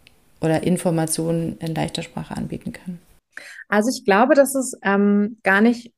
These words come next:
Speaker 2: gar kein so großes Problem ist, aber man muss es halt in Häppchen aufteilen, dass man nicht zu viel Informationen mit einem Post,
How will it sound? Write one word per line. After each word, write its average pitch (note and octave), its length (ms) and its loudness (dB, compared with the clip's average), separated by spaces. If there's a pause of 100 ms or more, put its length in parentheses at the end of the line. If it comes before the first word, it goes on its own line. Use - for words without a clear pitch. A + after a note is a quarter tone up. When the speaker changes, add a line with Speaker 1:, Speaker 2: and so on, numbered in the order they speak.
Speaker 2:
gar G3+ 160 0
kein A3+ 220 0
so A3 120 0
großes G#3 400 -8
Problem F#3 460 -2
ist, C4 140 0
aber A#3+ 160 4
man A3+ 140 6
muss C4 140 4
es C4+ 160 -6
halt B3+ 140 0
in A3+ 80 2
Häppchen A#3 400 2
aufteilen, F3+ 680 -6 (680)
dass G#3 180 4
man G#3+ 220 8
nicht - 320 4
zu C#4 180 -8
viel C#4 300 2
Informationen A3+ 920 4
mit G#3+ 200 4
einem G#3 420 2
Post, - 720 -2